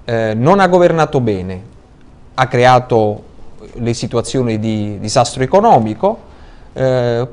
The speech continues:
paga in proprio, sicuramente non potendosi più ricandidare, quindi non potendo più partecipare alle elezioni. Poi è chiaro che c'è una responsabilità diversa, che è la responsabilità che deve essere accertata, come prevede la legge,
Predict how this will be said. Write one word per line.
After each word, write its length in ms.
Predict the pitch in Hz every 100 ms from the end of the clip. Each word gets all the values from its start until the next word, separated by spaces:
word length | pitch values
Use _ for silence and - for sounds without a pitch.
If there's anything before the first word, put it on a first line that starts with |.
| - - 127 -
paga 500 | 180 196 185 196 190
in 140 | 165 156
proprio, 580 | 120 107 120 160 185 -
sicuramente 800 | - - 175 185 190 214 202 180
non 140 | 170
potendosi 520 | 175 160 160 151 147
più 120 | 139 151
ricandidare, 640 | 143 147 143 110 87 95
quindi 240 | 104 110 113
non 140 | 135
potendo 400 | 139 135 135 127
più 200 | 127 135
partecipare 640 | 135 139 139 156 - 165
alle 120 | 147 120
elezioni. 580 | 110 - 95 87 82 - - - - - - - - -
Poi 500 | - 165 175 123 110
è 80 | 107
chiaro 240 | 131 131
che 100 | 113
c'è 140 | 107 123
una 140 | 120
responsabilità 720 | 117 - 123 117 117 117 113
diversa, 420 | 117 135 143 143
che 60 | 113
è 40 |
la 60 | 110
responsabilità 800 | 110 - 117 - 110 113 139 139
che 100 | 123
deve 140 | 110
essere 220 | 120 120
accertata, 720 | 107 - 101 - 123 110 107 - - - -
come 200 | 107 101
prevede 260 | 107 110
la 100 | 110
legge, 760 | 123 147 131 117 98 - -